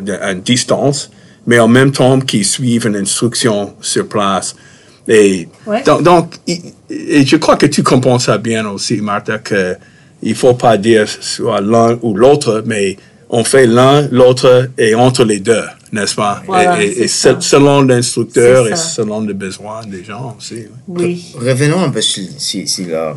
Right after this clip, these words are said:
Speaker 3: s'il te plaît, sur, euh, Ciné Salon. Euh, comment est-ce qu'on imagine faire ça ? On imagine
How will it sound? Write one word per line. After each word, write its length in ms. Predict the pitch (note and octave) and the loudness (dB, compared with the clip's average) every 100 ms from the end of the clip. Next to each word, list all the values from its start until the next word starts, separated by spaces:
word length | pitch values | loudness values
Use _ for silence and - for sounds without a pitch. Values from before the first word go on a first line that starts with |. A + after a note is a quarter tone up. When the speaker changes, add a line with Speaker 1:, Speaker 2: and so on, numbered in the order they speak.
| - | -12
Speaker 3:
s'il 180 | - F#2 | -14 -12
te 100 | - | -14
plaît, 180 | - F2+ | -8 -6
sur, 260 | - F#2+ | -6 -6
euh, 120 | E2 D#2 - _ | -6 -8 -12 _
Ciné 320 | - G#2 F#2+ | -8 -4 -2
Salon. 460 | F#2 G2 F2+ F2 F2 - - - - _ - | -2 -2 -2 -4 -6 -14 -20 -20 -20 _ -4
Euh, 120 | F#2+ | -4
comment 240 | F#2 B2 B2+ | 0 0 0
est-ce 120 | - | 0
qu'on 120 | B2 | -2
imagine 400 | A2+ G2 G2 F#2+ | -2 -2 -4 -4
faire 200 | G2+ F#2 | -2 -2
ça ? 160 | - F2+ | -2 -2
On 120 | F#2 | -2
imagine 640 | G2 G2+ G2 A#2+ A#2+ A2 | -2 -2 -4 -4 -4 -6